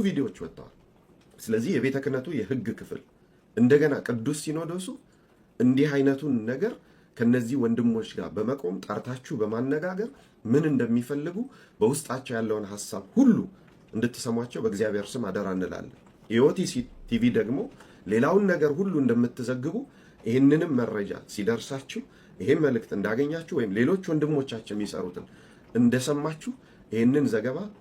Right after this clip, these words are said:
በማስረጃ እንድታቀርቡልን ለ-፣ ለአገሩ ሁሉ እንድታደርሱልን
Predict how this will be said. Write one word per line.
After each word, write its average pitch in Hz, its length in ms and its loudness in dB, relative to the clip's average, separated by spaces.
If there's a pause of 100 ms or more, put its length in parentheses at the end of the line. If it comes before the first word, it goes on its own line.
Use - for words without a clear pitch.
(180)
በማስረጃ 120 560 -2
እንድታቀርቡልን 117 840 -6 (160)
ለ-፣ 95 140 -4 (280)
ለአገሩ 120 520 0
ሁሉ 185 240 0
እንድታደርሱልን 120 800 -4